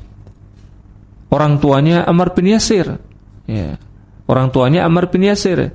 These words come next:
Yasir dan istrinya, ya, Sumayyah, yang mereka disiksa habis-habisan di depan matanya Yasir sendiri, sehingga beliau pun sampai tidak kuat melihat siksaan yang sebegitu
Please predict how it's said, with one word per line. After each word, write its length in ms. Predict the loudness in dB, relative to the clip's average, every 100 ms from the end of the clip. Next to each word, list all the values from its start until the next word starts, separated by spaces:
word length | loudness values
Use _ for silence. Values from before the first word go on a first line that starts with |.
| -14 -14 -2
Yasir 460 | 0 0 0 0
dan 160 | 0 0
istrinya, 640 | 0 0 0 0 0 -2 -8 -18 -20 -20 -20 -20 -20 -8
ya, 80 | -2
Sumayyah, 640 | 0 0 0 2 0 -2 -6 -20 -20 -20 -20 -10
yang 220 | -2 0 0
mereka 240 | -2 -2
disiksa 960 | -2 0 -2 -2 -2 0 2 0 -4 -12 -20 -20 -20 -20 -20 -6
habis-habisan 680 | -2 0 0 0 -2 0 0
di 160 | 0 0
depan 420 | -2 -4 -2 0
matanya 600 | 2 2 2 0 0 0 0
Yasir 320 | 0 0 0
sendiri, 560 | 0 0 2 2 0 -4 -12 -20 -20 -20 -20 -10
sehingga 320 | -2 0 0
beliau 180 | -2 0
pun 140 | -2
sampai 400 | 0 -2 0 -2
tidak 160 | -2 -2
kuat 300 | 0 0 0
melihat 380 | 0 2 0 -2
siksaan 400 | -6 -2 0 0
yang 100 | 0
sebegitu 640 | -2 -2 -2 0 -2 -4